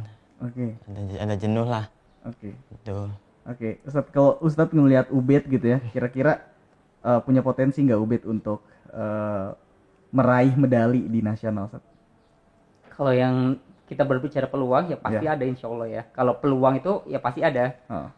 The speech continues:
Speaker 3: Tinggal, eh, di sisa waktu yang tersisa ini, ya mudah-mudahan Ubed juga, ya tadi seperti yang, kalau yang namanya titik jenuh itu mungkin ada ya.
Speaker 1: Hmm.
Speaker 3: Tapi nah itu pengalihan ketika jenuh itu supaya tidak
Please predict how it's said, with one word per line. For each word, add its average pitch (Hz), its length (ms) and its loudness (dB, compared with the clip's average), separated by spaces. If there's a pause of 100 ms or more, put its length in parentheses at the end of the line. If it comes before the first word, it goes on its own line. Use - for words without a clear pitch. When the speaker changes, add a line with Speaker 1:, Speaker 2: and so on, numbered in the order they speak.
(120)
Speaker 3:
Tinggal, 127 400 2
eh, 123 400 4
di 127 160 0
sisa 131 160 -10
waktu 127 240 -4
yang 120 160 -2
tersisa 117 320 -8
ini, 127 400 -4 (240)
ya 135 160 -2
mudah-mudahan 123 400 -2
Ubed 135 260 -4
juga, 123 460 -4 (260)
ya 135 140 -8
tadi 160 160 0
seperti 151 400 -2
yang, 147 160 2 (400)
kalau 135 240 4
yang 131 160 4
namanya 131 320 2
titik 127 240 -8
jenuh 127 160 0
itu - 80 -6
mungkin 135 240 -4
ada 117 180 -4
ya. 113 220 0 (100)
Speaker 1:
Hmm. 95 220 -4
Speaker 3:
Tapi 139 240 0
nah 127 160 2
itu 131 160 -4
pengalihan 131 560 -2
ketika 127 320 -8
jenuh 123 240 -4
itu 120 260 -6
supaya 127 380 -4
tidak 123 320 -4